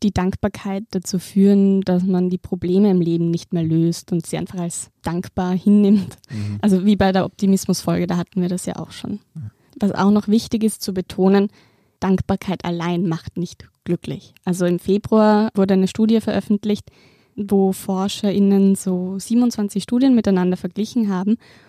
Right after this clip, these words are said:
Speaker 1: Und diese Studien, die sie da untersucht haben, haben immer den Nutzen von solchen Übungen wie eben so Dankbarkeitstagebücher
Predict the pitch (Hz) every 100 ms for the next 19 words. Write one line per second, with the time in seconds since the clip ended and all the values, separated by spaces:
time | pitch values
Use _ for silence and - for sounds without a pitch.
0 | _ - 202 208 202 - 220 233 233 226
1 | 220 - 220 220 208 196 202 208 208 -
2 | 190 190 185 190 202 196 190 196 _ _
3 | _ - 196 190 208 - 202 185 185 180
4 | 180 185 - 196 190 180 175 175 170 170
5 | 170 175 185 - 180 - 170 - - 160
6 | 165 175 - 180 170 190 185